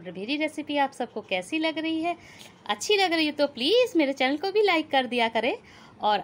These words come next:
अगर आप लोग ने अभी तक subscribe नहीं किया, please मेरे channel को subscribe भी करें, काम का लगे तो share भी करें। मैंने आम रस मैंने ये बनाया, ये भी मैं बहुत जल्द आप लोग के संग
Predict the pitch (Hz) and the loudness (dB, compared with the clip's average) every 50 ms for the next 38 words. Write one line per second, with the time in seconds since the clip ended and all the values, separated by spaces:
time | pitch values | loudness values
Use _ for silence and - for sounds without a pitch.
0 | - 196 214 220 233 302 349 339 294 226 190 - - - - - - - - - | -2 -4 -2 0 2 2 2 2 0 0 -4 -12 -16 -16 -16 -16 -16 -10 -12 -12
1 | - - 196 214 233 233 247 247 240 226 247 247 233 233 240 240 240 233 - 226 | -8 -4 0 0 0 0 0 -4 -2 0 0 0 0 -2 -2 -2 -4 -2 0 -4
2 | 208 214 - - 220 214 214 202 208 202 220 262 262 269 - 269 269 262 262 - | -4 -4 -2 -2 0 0 0 -4 -6 -4 -4 -6 -6 -4 -2 -2 -2 -2 -4 -10
3 | 180 202 214 220 233 226 220 226 214 202 196 208 196 190 190 208 202 - 196 185 | -12 -12 -10 -8 -10 -10 -10 -10 -10 -8 -6 -6 -6 -6 -6 -12 -8 -8 -8 -8
4 | - - - 220 254 262 247 277 277 - 285 277 285 285 294 285 - - - - | -8 -8 -6 -6 -6 -4 -8 -10 -6 -6 -4 -2 -2 -4 -4 -6 -10 -20 -20 -20
5 | - - - - - - 240 269 320 359 339 - 320 294 285 277 254 262 247 226 | -20 -20 -20 -20 -4 0 2 2 2 2 2 0 2 2 2 2 2 0 -2 0
6 | - 175 170 - - 202 196 226 226 226 254 226 262 254 254 269 269 269 - - | -2 -6 -6 -4 -4 -4 -4 -4 -4 -6 -8 -4 -4 -2 -2 -2 -4 -4 -8 -20
7 | - - _ _ 208 233 269 302 320 302 - 233 233 269 302 311 285 214 247 302 | -20 -20 _ _ -2 0 2 2 0 0 -2 -2 0 2 2 2 2 2 0 0
8 | 311 - - - 247 240 226 226 220 214 208 214 196 196 196 214 247 262 214 220 | 0 -4 -8 -4 -4 -2 -2 -2 -4 -2 -2 -2 0 0 0 0 0 -2 -2 -2
9 | 277 330 311 320 302 277 262 226 208 196 220 220 208 208 202 208 214 208 202 202 | -2 0 2 2 2 2 0 -2 -2 0 -2 -2 0 -2 -2 0 0 -2 -2 -2
10 | 220 208 - 220 208 - - 208 208 208 | -6 -8 -8 -8 -8 -4 -4 -4 -4 -4